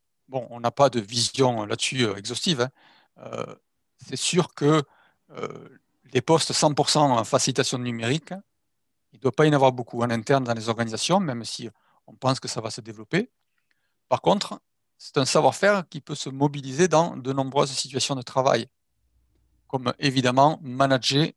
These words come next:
ou animer une équipe, comme conseiller des personnes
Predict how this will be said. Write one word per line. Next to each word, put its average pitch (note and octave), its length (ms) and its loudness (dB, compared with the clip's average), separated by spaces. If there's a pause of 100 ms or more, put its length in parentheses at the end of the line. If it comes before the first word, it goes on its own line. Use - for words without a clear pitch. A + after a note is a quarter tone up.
(140)
ou C#3 140 -2
animer C3 320 2
une B2+ 80 0
équipe, B2+ 320 -8 (1300)
comme B2+ 360 0 (600)
conseiller D3 480 4
des C3+ 80 4
personnes D3+ 600 2